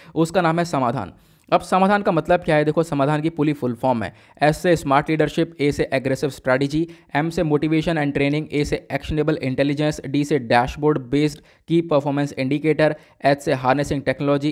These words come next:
ए से action plan for each theater, एन से no access to financing। तो ये है एक स्टॉप सॉल्यूशन जिसको बोला गया है समाधान। I hope आपको इसकी फुल फॉर्म पता होगी। पहले एक क्वेश्चन बना है, बहुत सारे एग्जाम्स में समाधान के बारे में भी पूछा गया है। तो लेफ्ट विंग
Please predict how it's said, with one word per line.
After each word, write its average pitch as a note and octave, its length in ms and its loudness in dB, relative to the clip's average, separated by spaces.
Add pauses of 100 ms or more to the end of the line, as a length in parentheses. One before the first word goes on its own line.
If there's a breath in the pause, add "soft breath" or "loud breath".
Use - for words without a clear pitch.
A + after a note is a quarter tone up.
ए C#3+ 100 -2
से C#3+ 260 -4
action C3 320 -4
plan C3+ 260 0
for C3+ 180 4
each C#3+ 200 -6
theater, C#3+ 400 2 (360 loud breath)
एन D3 160 2
से E3 160 2
no D3 240 0
access D3+ 440 -4
to D3+ 100 -4
financing। B2 500 -4 (320 soft breath)
तो D3+ 100 4
ये D3 340 2
है D3+ 340 0
एक D3+ 240 -2
स्टॉप D3 400 2
सॉल्यूशन C#3 460 -2
जिसको C3 300 -4
बोला B2 200 0
गया B2+ 100 0
है C3 60 -2
समाधान। A#2+ 520 -4
I B2 80 -2
hope C3+ 200 -4
आपको B2+ 480 -2
इसकी C3+ 260 -4
फुल C3 160 -4
फॉर्म B2 200 -4
पता A#2 200 -4
होगी। C3 320 0 (240 loud breath)
पहले C#3 220 2
एक C#3+ 240 -2
क्वेश्चन C#3+ 320 0
बना C3 180 0
है, C#3 120 -2
बहुत C3+ 240 2
सारे D3 120 0
एग्जाम्स C3+ 400 -2
में D3 100 -4
समाधान C3 400 -2
के C3 80 -4
बारे B2 200 0
में A#2+ 120 -2
भी C#3+ 160 -2 (260 loud breath)
पूछा C#3+ 300 2
गया B2 160 4
है। A2 220 -4 (240 soft breath)
तो D#3 60 2
लेफ्ट D#3 360 4
विंग E3+ 140 -4